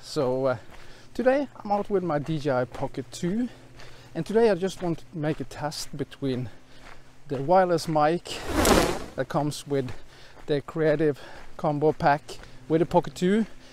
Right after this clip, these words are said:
against the Rode Wireless Go two. Uh, two different mics, of course,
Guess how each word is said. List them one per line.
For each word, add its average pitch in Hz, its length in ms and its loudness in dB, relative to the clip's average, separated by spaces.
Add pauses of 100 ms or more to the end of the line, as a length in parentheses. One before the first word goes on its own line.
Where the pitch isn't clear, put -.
(160)
against 139 540 -2
the 160 100 -4
Rode 135 500 6
Wireless 117 380 0
Go 117 320 -4
two. 117 240 -10 (1080)
Uh, 156 560 4 (880)
two 262 180 6
different 180 360 8
mics, 147 400 2
of 165 160 -2
course, 151 460 2